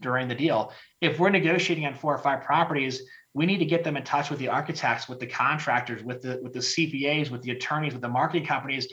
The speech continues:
And we need to be working on all these other elements of their future business while we're doing real estate, even though we're not ready for those things quite yet. We need to prepare them for that. And so,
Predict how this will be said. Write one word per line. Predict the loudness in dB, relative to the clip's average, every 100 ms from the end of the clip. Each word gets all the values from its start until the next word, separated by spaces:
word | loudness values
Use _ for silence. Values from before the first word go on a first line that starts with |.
| -14 -18 -8
And | 0
we | 2
need | 2
to |
be | 2
working | 2 0 0
on | -2 -2
all | 2 4
these | 4
other | 2 0 0
elements | 2 4 4 0 -2
of | -4 -2
their | -2 -2
future | -2 -2 0 0 0 -2 -6 -2
business | 2 2 2 2 2 -2 -6 -20 -20 _ _ -2
while | 6 8
we're | 8
doing | 4 2 2
real | 2 2
estate, | 0 -4
even | -4 -2
though | 0 2
we're | 2
not | 0 0
ready | 0 0
for | 0
those | 0 0
things | 0 -2 0
quite | 2 2
yet. | 4 4 4
We |
need | 0
to | 0
prepare | -2 2 2 4
them | 0
for | -2
that. | 0 0
And | 0
so, | 2 2 0